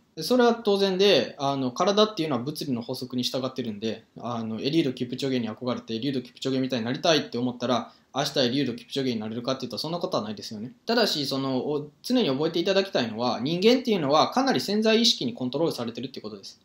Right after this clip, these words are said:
まあ、例えばですけど、単純な話で、今私こうやって一生懸命有料会員ページの説明してますけど、その時、心臓を動かすの忘れてましたとか、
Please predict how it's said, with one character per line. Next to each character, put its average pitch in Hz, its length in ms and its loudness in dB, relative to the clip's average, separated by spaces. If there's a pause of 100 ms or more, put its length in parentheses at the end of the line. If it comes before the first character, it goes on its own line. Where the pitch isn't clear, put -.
ま 185 120 -4
あ、 208 140 2
例 294 100 0
え 294 40 2
ば 233 100 6
で 175 80 6
す 170 100 -2
け 175 120 0
ど、 165 80 0
単 254 240 4
純 285 120 2
な 247 80 6
話 170 320 2
で、 160 380 4
今 214 160 6
私 190 300 4
こ 214 80 2
う 208 40 4
や - 20 -4
っ - 40 -8
て 156 60 -2
一 143 80 2
生 165 80 0
懸 190 240 2
命 127 340 2
有 151 160 -2
料 165 120 0
会 156 180 0
員 151 80 -10
ペ 160 140 2
ー - 20 4
ジ 123 100 -2
の 123 80 2
説 143 240 -6
明 143 100 0
し 143 60 0
て - 80 -4
ま 147 140 -2
す - 80 -6
け 127 100 -2
ど、 135 160 2
そ - 140 0
の 240 100 4
時、 208 540 2
心 185 320 0
臓 202 300 8
を 208 260 -4
動 202 180 4
か 202 140 4
す 208 80 0
の 143 120 2
忘 147 120 0
れ 160 80 0
て 156 100 -2
ま 156 100 0
し - 60 -4
た 127 140 0
と 120 80 -6
か、 113 180 -6